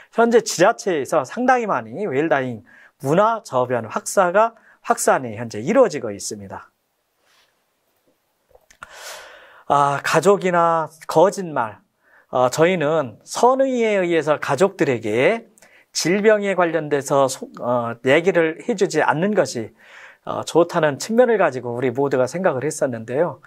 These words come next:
어, 현재 연구 결과는 환자 측면에서는 구십 프로 이상이 알려달라, 가족 측면에서는 약 칠십 프로, 칠십육 프로 이상이 알리는 것이 좋다고 이렇게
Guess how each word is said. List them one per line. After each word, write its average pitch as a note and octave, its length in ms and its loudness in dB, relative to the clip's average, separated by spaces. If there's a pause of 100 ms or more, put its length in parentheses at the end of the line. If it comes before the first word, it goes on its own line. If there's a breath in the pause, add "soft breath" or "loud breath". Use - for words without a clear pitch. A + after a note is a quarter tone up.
(500 loud breath)
어, C3+ 180 0
현재 F#3+ 360 2
연구 A#3 420 2
결과는 D#3+ 640 0 (460 soft breath)
환자 A#3+ 420 2
측면에서는 F3+ 880 -2
구십 B3 360 -2
프로 F#3 240 2
이상이 D3 340 0
알려달라, C3+ 880 2 (380 soft breath)
가족 D#3+ 440 2
측면에서는 C3 640 -2
약 A2 180 -6
칠십 - 420 -4
프로, C3 280 2
칠십육 F3 520 -4
프로 A3 220 2
이상이 F3 520 -4 (380 loud breath)
알리는 B2+ 600 0
것이 A2+ 380 -10
좋다고 F#3+ 480 0
이렇게 E3+ 500 2